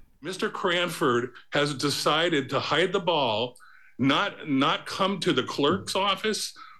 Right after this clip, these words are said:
or to the municipal administrator or to me with any, with any, um, and he just has this broad,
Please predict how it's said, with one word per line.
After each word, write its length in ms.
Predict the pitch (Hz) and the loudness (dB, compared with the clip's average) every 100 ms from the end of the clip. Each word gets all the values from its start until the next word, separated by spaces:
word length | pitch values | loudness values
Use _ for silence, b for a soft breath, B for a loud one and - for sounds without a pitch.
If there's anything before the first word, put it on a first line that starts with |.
| - | -2
or 120 | 127 | -2
to 100 | 123 | 0
the 100 | 120 | 2
municipal 600 | 110 113 156 196 202 185 | 2 4 2 2 2 2
administrator 880 | 165 156 151 143 - 135 123 113 123 b b - | 2 0 -2 -2 0 2 2 0 -6 b b 0
or 140 | 135 | 0
to 180 | - 127 | 2 2
me 580 | 123 151 175 104 120 - B B | 2 2 2 0 -4 -10 B B
with 180 | 143 147 | 0 2
any, 340 | 170 202 202 - | 2 2 -2 -2
with 200 | 143 165 | 0 0
any, 240 | 190 185 | 2 2
um, 480 | 156 151 131 117 120 | 0 2 2 0 0
and 120 | 131 | 2
he 100 | 135 | 2
just 260 | 131 151 165 | 2 0 2
has 260 | 165 165 135 | 2 2 2
this 180 | 120 - | 0 0
broad, 540 | 113 113 143 175 | 0 2 2 2